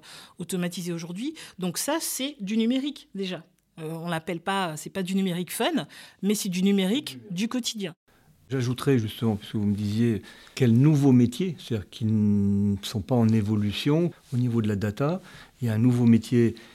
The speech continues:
Speaker 2: et qui est une denrée rare sur le marché français. Il y a des écoles qui se sont créées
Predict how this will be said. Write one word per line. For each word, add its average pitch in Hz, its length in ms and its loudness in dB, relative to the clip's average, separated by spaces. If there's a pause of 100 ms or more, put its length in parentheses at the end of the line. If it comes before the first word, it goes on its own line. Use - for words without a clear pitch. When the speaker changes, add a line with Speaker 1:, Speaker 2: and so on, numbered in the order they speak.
(160)
Speaker 2:
et 113 100 -4
qui - 100 -4
est - 140 -8
une 117 100 2
denrée 110 300 0
rare 117 220 0
sur - 140 -8
le 104 80 -4
marché 101 300 -4
français. 107 420 -4
Il 110 80 0
y 110 40 -2
a 104 40 -4
des 104 220 -2
écoles 113 300 -2
qui 104 120 -12
se 92 160 -14
sont 107 140 -4
créées 131 480 -4